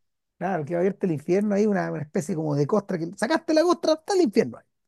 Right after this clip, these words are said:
Y claro, lo, lo, lo, lo, lo, lo pone sobre el pozo de azufre, pero finalmente no. Y, y entre la lucha, entre la lucha con, con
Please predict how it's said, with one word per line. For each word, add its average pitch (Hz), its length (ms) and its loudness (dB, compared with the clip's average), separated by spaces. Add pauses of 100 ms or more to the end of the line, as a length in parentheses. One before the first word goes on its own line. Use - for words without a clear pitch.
(540)
Y 185 80 -6
claro, 175 380 6
lo, 143 140 0
lo, 151 180 0
lo, 160 180 -4
lo, 170 220 -4
lo, 175 220 -4
lo 156 180 -4
pone 208 220 2
sobre 185 220 -2
el 165 60 -4
pozo 202 280 -4
de 175 60 4
azufre, 190 360 -2
pero 160 140 -2
finalmente 180 520 -4
no. 220 460 -2 (300)
Y, 160 560 -2
y 170 40 2
entre 175 300 -2
la 175 120 -2
lucha, 220 520 -4
entre 175 340 -6
la 160 120 -2
lucha 190 560 -4
con, 165 340 -6
con 151 220 -8